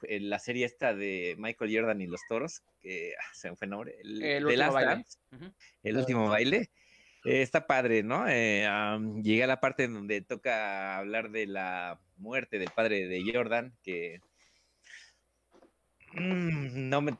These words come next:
Speaker 1: no me como por el, del, al cien la versión oficial que nos presentan en esta, en esta serie, ¿verdad? Que en
Speaker 2: Ujú.
Speaker 1: donde lo desvinculan de todo esto que siempre se dijo, ¿no? Que tenía que ver con las apuestas y esto, pero bueno,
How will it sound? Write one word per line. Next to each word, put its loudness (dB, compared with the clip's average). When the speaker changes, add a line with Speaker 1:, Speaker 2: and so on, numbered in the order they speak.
Speaker 1:
no 2
me 0
como 6
por 6
el, -2
del, -2
al 0
cien 2
la 0
versión 0
oficial 0
que 0
nos -6
presentan -4
en -4
esta, 0
en -8
esta -2
serie, 0
¿verdad? 0
Que 4
en 4
Speaker 2:
Ujú. 0
Speaker 1:
donde 2
lo 4
desvinculan 4
de 4
todo 6
esto 2
que -2
siempre 0
se 2
dijo, 4
¿no? 2
Que 2
tenía 0
que 2
ver 0
con -2
las -4
apuestas 0
y 0
esto, -2
pero 4
bueno, 4